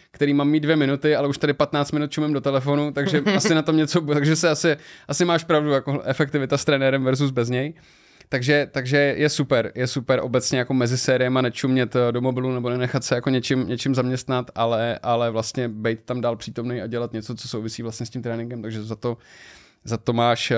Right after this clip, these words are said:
Speaker 1: taky pochvalu.
Speaker 2: Já jsem totiž stál v koupelně, udělal jsem prvních pět kliků a pak jsem minutu měl stát a stál jsem tam.
Speaker 1: <laughs> A říkáš si: „Ty,
Speaker 2: A
Speaker 1: co tady budu dělat?“
Speaker 2: <laughs> přesně, já říkal jsem si: „Ty, to je divný, ne?“ A stál jsem nahatej v koupelně a čekal jsem, až odbyde minuta,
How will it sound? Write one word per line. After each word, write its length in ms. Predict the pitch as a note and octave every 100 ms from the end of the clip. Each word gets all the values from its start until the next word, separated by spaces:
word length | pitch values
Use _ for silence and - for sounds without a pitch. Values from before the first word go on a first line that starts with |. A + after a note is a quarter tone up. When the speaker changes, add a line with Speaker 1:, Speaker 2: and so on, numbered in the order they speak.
| G#2+ G2+
Speaker 1:
taky 200 | - B2
pochvalu. 440 | D3 E3 E3 E3
Speaker 2:
Já 120 | D3 C3+
jsem 160 | D#3
totiž 220 | D3+ E3
stál 200 | - E3
v 40 | D#3
koupelně, 380 | C#3+ B2+ C#3+ C#3+
udělal 160 | C3+
jsem 160 | C3 C#3
prvních 260 | C3 C3 -
pět 140 | B2+
kliků 280 | B2 B2 C3
a 40 |
pak 160 | A#2+ -
jsem 140 | B2+
minutu 280 | A#2 A2+ A#2+
měl 160 | A2+ A2+
stát 380 | - F#2+ G2+ -
a 20 |
stál 260 | - G#2+ G#2+
jsem 200 | A2 G#2+
tam. 300 | G#2 G2 - _ - D5+
Speaker 1:
<laughs> 340 | D#5 D5 -
A 60 | D#3+
říkáš 320 | F#3 C3 -
si: 120 | B2+
„Ty, 120 | -
Speaker 2:
A 100 | A2+
Speaker 1:
co 100 | B2+
tady 160 | C#3+ D3
budu 160 | D3 D#3
dělat?“ 120 | F3+
Speaker 2:
<laughs> 40 |
přesně, 260 | - G3+ G#3
já 80 | G#3+
říkal 220 | G3+ F#3
jsem 120 | E3+
si: 20 | D#3
„Ty, 180 | D3 C3
to 120 | B2+
je 40 | A#2+
divný, 320 | A#2+ C3 A#2+
ne?“ 140 | - - -
A 80 | -
stál 200 | B2+ C3
jsem 140 | C3 C3+
nahatej 280 | B2 B2+
v 60 | B2+
koupelně 360 | C3+ B2 B2+ B2
a 40 |
čekal 260 | A#2+ A2+ A2
jsem, 180 | A2+
až 80 | A2+
odbyde 320 | A2 G#2+ A2+
minuta, 380 | A2 G#2 G2+ G2+